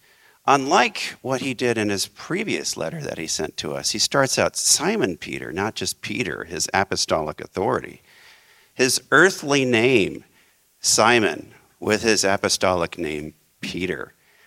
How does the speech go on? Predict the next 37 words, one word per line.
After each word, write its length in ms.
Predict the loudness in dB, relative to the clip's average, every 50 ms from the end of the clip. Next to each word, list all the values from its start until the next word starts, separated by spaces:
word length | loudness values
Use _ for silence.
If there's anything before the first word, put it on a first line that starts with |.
| _ _ _
This 240 | 2 4 4 6 4
is 220 | 4 4 4 2
his 240 | 0 0 -2 -4 -2 0
epitaph. 680 | 0 0 0 0 -2 -4 -4 -4 -4 -4 -4 -6 -6 -4
This 240 | -2 -2 0 0 0
is 260 | 0 2 2 2 2
his 360 | 2 2 2 2 0 -2 0
last 400 | 0 2 2 2 2 0 0 2
will 180 | 2 4 4 4
and 80 | 2
testament 580 | 2 4 6 6 6 6 2 2 2 0 0 -2
to 220 | -2 -2 -2 0
us 320 | 0 0 0 0 -2 -2 -4 -8 -16 -20 _ _ _ _
in 140 | -8 -6 -4
the 80 | -6 -4
church. 720 | -4 -4 -4 -2 0 0 0 -2 -4 -8 -10 -10 -10 -14 _ _ _ _ _ -20 -20 -20 -20 _ 2
This 240 | 4 6 6 6
is 260 | 4 2 2 0 0 -2
addressed 540 | -2 0 2 4 6 6 6 6 4 2 2
not 280 | 2 4 4 4 4 4
just 320 | 4 4 6 6 6 4 4
to 180 | 4 6 6
us. 300 | 6 6 8 6 6 4
As 200 | 4 2 0 0
you 80 | -2 -2
see 460 | -2 0 2 4 6 6 6 6 6
in 120 | 4 4
the 80 | 4 4
beginning, 560 | 4 4 2 4 2 2 4 4 2 2 0
he's 220 | -2 -4 -6 -8 -6
talking 360 | 0 2 2 2 2 0 0
to, 120 | -2 -2 -8 -14 -20 -20 -20 _ _
to 160 | -4 -4 -4 -4 0 2
all 540 | 4 6 6 6 6 6 4 4 2 0
Christians 840 | -2 -6 -2 0 2 2 2 2 0 0 0 0 0 0 0 -2 -2 -2
across 640 | -2 -6 2 4 6 6 6 6 4 2 0 -2 -2 -10 -20 -20 -20 -20 -20 _ _ 6
all 580 | 8 8 10 8 8 4 2 -2 -8 -14 _